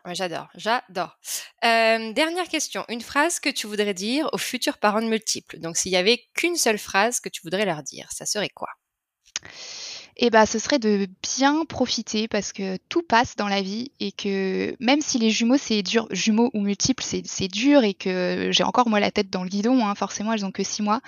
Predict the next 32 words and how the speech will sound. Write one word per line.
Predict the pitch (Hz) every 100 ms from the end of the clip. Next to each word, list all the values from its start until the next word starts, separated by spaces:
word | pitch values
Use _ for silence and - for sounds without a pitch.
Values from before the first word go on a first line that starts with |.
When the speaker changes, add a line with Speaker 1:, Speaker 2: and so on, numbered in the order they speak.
| - - - - -
Speaker 2:
mais | 214 208
que | 202 226
c'est | 208 233
des | 202 214
moments, | 220 226 269
en | 233
fait, | - -
qu'on | 208
revit | 196 220 226
pas | - 226
derrière | 208 202 214 247 233 -
et | 202 196
je | - -
trouve | - 285 240
encore | 220 208
plus | - - 320 -
avec | 226 196
des | 196
jumeaux, | 190 214 214 285 _ - - - - -
euh, | 196 196 190 107 - _
bah, | 196
parce | 190 185
que | -
c'est, | 214 220 - _
c'est | - - -
très | - 233 220
unique, | 240 302
en | 214
fait, | - 208
comme | 208 196
relation, | 208 208 202 - 220 214
euh, | 190 185 180 -